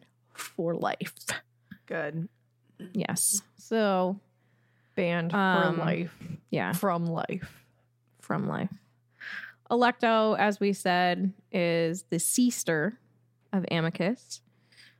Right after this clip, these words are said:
Speaker 1: Same, same profile, pretty much. We love, we love to see brothers and sisters getting along, don't we? Um,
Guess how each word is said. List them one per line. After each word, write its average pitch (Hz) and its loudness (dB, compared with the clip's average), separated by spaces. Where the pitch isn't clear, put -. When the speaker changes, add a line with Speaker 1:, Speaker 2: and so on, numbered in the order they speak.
Speaker 1:
Same, 269 2
same 247 2
profile, 185 2
pretty 185 0
much. 165 0
We 262 -2
love, 226 4
we 247 2
love 214 4
to - -8
see 180 -2
brothers 165 2
and 185 0
sisters - -4
getting - -2
along, 208 0
don't - -2
we? 247 -2
Um, 196 2